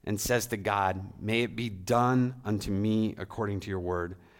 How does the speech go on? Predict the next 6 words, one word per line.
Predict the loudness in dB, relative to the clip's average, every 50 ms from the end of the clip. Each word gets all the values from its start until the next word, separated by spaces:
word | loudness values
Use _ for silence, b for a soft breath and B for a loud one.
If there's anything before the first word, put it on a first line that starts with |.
| b b b b
And | 0 0
the | 0 0
Holy | -2 0 0 2 4 4 2
Spirit, | 0 -2 -4 -2 0 2 4 4 2 0 -2
through | -2 -2 0 2
miracle, | 2 2 2 2 2 2 2 0 -2 -4 -4 -6 -6 -6 -6 -10